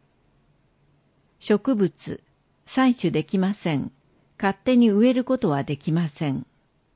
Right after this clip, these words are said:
対象年齢シール、守って遊ぶ。例としてのシールが示されています。説明。シールの上には丸の中にひよこが書かれ、三から六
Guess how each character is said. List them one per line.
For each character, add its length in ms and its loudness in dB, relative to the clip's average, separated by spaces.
対 220 2
象 320 2
年 260 4
齢 200 2
シ 280 -2
ー 60 -2
ル、 200 -8
守 360 2
っ 20 -20
て 340 -4
遊 340 -6
ぶ。 240 -10
例 240 2
と 160 0
し 140 -10
て 180 0
の 260 -2
シ 260 0
ー 40 -4
ル 120 0
が 140 0
示 340 -2
さ 120 -4
れ 120 -2
て 140 -8
い 120 0
ま 200 -2
す。 380 -20
説 340 -6
明。 420 -4
シ 260 2
ー 60 0
ル 120 2
の 260 0
上 220 2
に 160 2
は 240 -2
丸 280 2
の 160 4
中 300 0
に 240 0
ひ 140 -4
よ 160 2
こ 180 0
が 260 -2
書 120 -8
か 160 -4
れ、 200 -8
三 320 2
か 160 -2
ら 160 0
六 500 -2